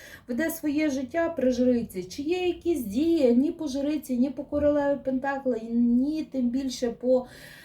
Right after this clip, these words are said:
е, сімірці мечів не,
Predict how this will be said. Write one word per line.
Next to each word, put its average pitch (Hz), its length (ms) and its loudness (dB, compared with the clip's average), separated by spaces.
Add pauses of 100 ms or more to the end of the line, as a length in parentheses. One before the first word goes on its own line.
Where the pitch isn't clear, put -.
(180)
е, 214 360 -4
сімірці 262 920 0
мечів 247 720 0 (240)
не, 226 160 -8